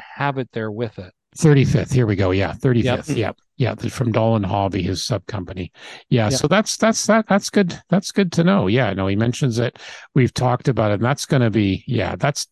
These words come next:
Speaker 2: that's a good size. Well, there you go, you
Speaker 1: Yeah.
Speaker 2: can get into in-, individual link tracks, become an armor modeler, that'll,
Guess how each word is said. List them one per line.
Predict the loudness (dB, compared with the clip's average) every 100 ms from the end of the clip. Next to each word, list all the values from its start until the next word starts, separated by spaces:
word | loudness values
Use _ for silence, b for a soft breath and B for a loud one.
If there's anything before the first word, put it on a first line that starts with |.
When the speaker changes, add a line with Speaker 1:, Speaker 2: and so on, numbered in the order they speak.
| -2
Speaker 2:
that's | -2 0
a |
good | 0 0
size. | -2 -4 -4 -6 -10 -14 B B B B 0
Well, | 2
there | 4 4
you | 4
go, | 4 4
you | 4
Speaker 1:
Yeah. |
Speaker 2:
can | 2
get | 2 4
into | 4
in-, | 4 4
individual | 4 4 4 6 4 4 4
link | 4 2 0
tracks, | -2 -2 -6
become | -6 -2 0
an | 0
armor | 2 2
modeler, | 0 -4 -6 -4
that'll, | -4 -6